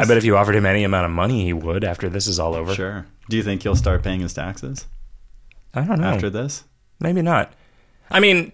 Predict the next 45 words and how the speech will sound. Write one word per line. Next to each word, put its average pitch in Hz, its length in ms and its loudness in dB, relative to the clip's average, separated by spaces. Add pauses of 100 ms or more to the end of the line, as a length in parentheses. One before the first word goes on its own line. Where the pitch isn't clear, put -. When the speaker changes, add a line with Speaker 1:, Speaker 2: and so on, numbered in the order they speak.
(360)
Speaker 1:
th-, 135 140 0
he 175 120 6
doesn't 196 180 6
have 220 100 6
a 156 40 8
lot 147 220 6
of 135 60 4
these 117 160 4
cycles 104 380 2
left, 123 260 0
right? 104 160 0
You 104 120 -2
don't 135 240 2
pay 151 120 0
taxes 127 440 0
for, 110 160 0
like, 92 220 0
twelve 113 440 2
years, 90 360 0
you 95 100 -2
go 98 120 2
to 90 60 -2
jail 87 240 0
for 87 140 -4
three, 82 500 -8 (680)
right? 107 220 4
Speaker 2:
Ah, 90 380 -6
Speaker 1:
You 294 80 -4
get 330 140 4
to 104 40 -4
keep - 160 0
Speaker 2:
okay. 208 60 2
Speaker 1:
a 196 40 2
lot 175 140 2
of 127 60 4
money, 110 540 2 (880)
'cause 160 140 2
that's 165 220 2
only 156 140 4
gonna 113 140 2
happen 113 260 2
to 104 40 4
him, 98 100 0
like, 90 140 0
maybe 156 680 -2